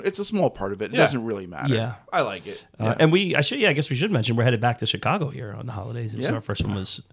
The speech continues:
Speaker 3: was,
Speaker 2: Well, John
Speaker 3: uh, Home
Speaker 2: Hughes
Speaker 3: Alone.
Speaker 2: just
Speaker 3: Do we
Speaker 2: loves, John Hughes is all Chicago.
Speaker 3: Do we know where this is in relation to, uh, to the
Speaker 1: Winnetka?
Speaker 3: city and, and or,
Speaker 1: Oh,
Speaker 3: or
Speaker 1: uh,
Speaker 3: the, or the Home Alone suburb or any of that?
Speaker 1: Well, Home Alone actually took place in a real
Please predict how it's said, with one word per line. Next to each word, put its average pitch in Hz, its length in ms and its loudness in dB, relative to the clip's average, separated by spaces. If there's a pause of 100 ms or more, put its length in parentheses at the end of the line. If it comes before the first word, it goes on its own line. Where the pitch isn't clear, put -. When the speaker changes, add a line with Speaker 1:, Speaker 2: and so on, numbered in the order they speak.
(520)
Speaker 3:
was, 104 240 4
Speaker 2:
Well, 247 80 2
John 165 260 8
Speaker 3:
uh, - 40 4
Home 131 80 2
Speaker 2:
Hughes 107 200 6
Speaker 3:
Alone. 98 80 0
Speaker 2:
just 110 220 4
Speaker 3:
Do - 100 8
we 120 60 8
Speaker 2:
loves, - 420 0 (520)
John 123 200 2
Hughes 101 240 0
is 104 140 -4
all 104 100 2
Chicago. - 500 -4 (240)
Speaker 3:
Do 180 80 2
we 214 80 0
know 247 140 6
where 185 420 6
this 175 360 2
is 170 500 0
in 151 140 0
relation 151 500 2
to, 170 420 2 (420)
uh, 143 60 -4
to 156 200 2 (200)
the - 80 -8
Speaker 1:
Winnetka? 131 380 4
Speaker 3:
city 175 460 4
and, 120 500 0
and 131 180 6
or, 123 160 6
Speaker 1:
Oh, 120 60 8 (100)
Speaker 3:
or 127 120 8
Speaker 1:
uh, 120 120 6
Speaker 3:
the, 120 220 6
or 120 180 4
the 113 320 4 (140)
Home 123 180 4
Alone 127 200 6
suburb 127 380 2
or 113 80 0
any 113 120 0
of 123 80 2
that? 131 120 -4 (160)
Speaker 1:
Well, 110 180 -2
Home 175 200 0
Alone 220 260 6
actually 151 260 4
took 139 200 0
place 135 220 4
in 113 80 -2
a 104 80 -6
real 117 400 2